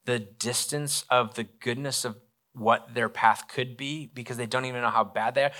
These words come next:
You're gonna give them a, a, an awareness of their sins that they don't even realize that they have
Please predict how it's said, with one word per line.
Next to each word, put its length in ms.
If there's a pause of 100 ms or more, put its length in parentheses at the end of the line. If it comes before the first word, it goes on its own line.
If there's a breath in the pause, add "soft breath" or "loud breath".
You're 100
gonna 120
give 200
them 120
a, 220
a, 140 (100)
an 80
awareness 800
of 200
their 160
sins 720 (1200)
that 100
they 120
don't 240
even 340
realize 580
that 140
they 140
have 680